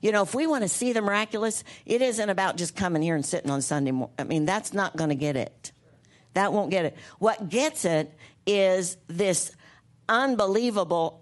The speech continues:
humility that says, "Well, I don't have any silver or gold, but what I have, you know, Jesus, uh, in the name of Jesus, here, rise up and walk." To a person who's been lame all his life.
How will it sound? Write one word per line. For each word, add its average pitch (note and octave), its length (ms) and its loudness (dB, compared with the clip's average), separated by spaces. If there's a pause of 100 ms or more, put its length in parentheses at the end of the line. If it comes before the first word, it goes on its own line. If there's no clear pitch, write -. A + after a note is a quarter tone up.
humility G3 600 2
that D#3 140 -4
says, F3+ 340 0
"Well, F#3+ 100 -2 (340)
I G3+ 60 0
don't G#3 120 2
have F#3 140 0
any F3 120 0
silver E3 340 0
or D#3 60 -4
gold, D#3+ 420 0 (320)
but E3 180 2
what F#3+ 140 2
I D#3+ 60 4
have, E3 500 0 (600)
you E3+ 140 -2
know, E3 140 0
Jesus, E3+ 640 -4 (480)
uh, C#3+ 300 0 (180)
in F#3 140 0
the F3 80 0
name F3+ 260 0
of E3 80 -4
Jesus, E3 360 -4
here, F#3 280 -2
rise G3+ 280 -2
up G3+ 160 -2
and D3 140 -2
walk." - 420 -4 (1000)
To A#3+ 120 2
a G#3+ 60 2
person F#3+ 520 -2 (200)
who's A#3 160 0
been G#3+ 200 -2
lame A3 360 2
all G3 280 0
his F#3+ 160 -2
life. G3 540 -6